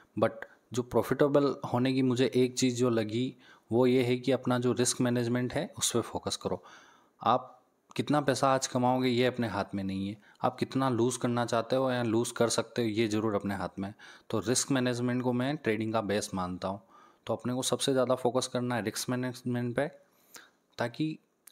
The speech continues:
अपन एटलीस्ट कमाए नहीं तो लूज़ तो नहीं करें। कमाना एक अलग बात है, लेकिन अगर अपन पैसे लगा रहे हैं तो अपनी साइकोलॉजी बिगड़ेगी, और अगर पैसे लगा दिए तो वो कहीं ना कहीं से कमा भी लेंगे, लेकिन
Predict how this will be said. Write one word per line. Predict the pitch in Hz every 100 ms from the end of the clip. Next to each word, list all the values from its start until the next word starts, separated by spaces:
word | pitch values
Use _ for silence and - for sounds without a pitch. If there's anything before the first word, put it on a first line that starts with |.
| 135
अपन | 151 147
एटलीस्ट | 139 - 160 - -
कमाए | 127 120 143 151
नहीं | 156
तो | 147
लूज़ | 139 120 120
तो | 151
नहीं | 147 143
करें। | 131 120 120 - - - - _ _ _ -
कमाना | 117 127 135 135
एक | 127
अलग | 127
बात | 123 123 120
है, |
लेकिन | 120 120 131
अगर | 127 127 127
अपन | - - 135 131 - _ _ _ _ -
पैसे | 110 127
लगा | 117 113 117
रहे | 127
हैं | 123
तो | 127
अपनी | 123 117
साइकोलॉजी | 107 104 117 117
बिगड़ेगी, | 120 110 117 120 131 156 165 - _ -
और | 101
अगर | - 113 113 113 - _ _ _ -
पैसे | 113 - 143 143 - _ - _ -
लगा | 120 127 143
दिए | 143 143
तो | 143 135
वो | 135
कहीं | 131 117 135
ना | 135
कहीं | 135 139
से | - 135
कमा | 120 117 123
भी | 127
लेंगे, | 120 120 127
लेकिन | 123 123 127